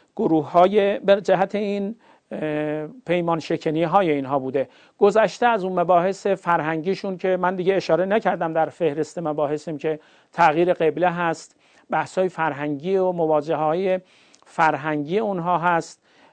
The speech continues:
و سوالات و، اه، جوری حالا بتونیم جزو اون بهانه جویی ها بیاریم یا نه، سوالاتی که می‌پرسیدن از پیامبر به عنوانی که،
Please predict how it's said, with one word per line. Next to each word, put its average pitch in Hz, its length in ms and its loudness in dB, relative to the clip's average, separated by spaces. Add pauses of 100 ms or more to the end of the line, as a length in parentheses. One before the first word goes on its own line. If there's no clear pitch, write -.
(300)
و 160 340 2 (260)
سوالات 190 760 4
و، 180 300 2 (360)
اه، 165 480 -2 (920)
جوری 202 560 -2
حالا 180 460 -2 (520)
بتونیم 170 340 -8
جزو 165 320 -6
اون 170 200 -6
بهانه 156 400 0
جویی 151 240 -4
ها 180 260 2
بیاریم 185 420 -2
یا 185 80 2
نه، 185 320 0
سوالاتی 208 600 2
که 185 240 -2 (380)
می‌پرسیدن 175 640 0
از 160 200 -4
پیامبر 160 520 0
به 160 160 -8
عنوانی 151 380 -4
که، 160 260 0